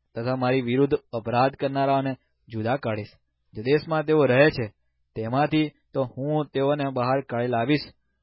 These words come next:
પણ તેઓ ઇસ્રાયેલ દેશમાં પ્રવેશ કરવા પામશે નહીં. જ્યારે તમે જાણશો કે હું યહોવા છું, હે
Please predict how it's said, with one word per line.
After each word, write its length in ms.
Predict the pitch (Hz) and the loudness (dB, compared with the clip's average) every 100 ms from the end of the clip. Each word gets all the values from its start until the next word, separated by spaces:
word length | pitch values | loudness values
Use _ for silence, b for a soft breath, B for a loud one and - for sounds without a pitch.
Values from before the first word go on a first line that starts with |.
| _ - | _ -4
પણ 360 | 131 156 147 | 2 4 2
તેઓ 200 | 127 131 | 2 2
ઇસ્રાયેલ 500 | 127 123 - 120 123 | 2 0 -2 -2 -2
દેશમાં 500 | 120 131 139 143 143 - _ _ - | 0 0 0 -2 -2 -4 _ _ -8
પ્રવેશ 340 | 107 131 135 | 0 0 0
કરવા 320 | - 123 123 120 | -2 -2 0 0
પામશે 320 | 117 117 113 | -4 -4 -8
નહીં. 280 | 104 117 - _ _ _ _ - | -6 -8 -10 _ _ _ _ -6
જ્યારે 220 | 117 135 | 0 0
તમે 220 | 139 139 131 | 0 -2 -2
જાણશો 480 | 123 123 131 - 156 | -2 -2 0 2 2
કે 160 | 151 135 | 2 -4
હું 380 | 123 139 151 | -4 -6 -6
યહોવા 440 | 127 113 127 165 143 | -4 -4 4 6 6
છું, 180 | 117 117 _ _ _ _ _ _ | 2 -10 _ _ _ _ _ _
હે 120 | 127 | 0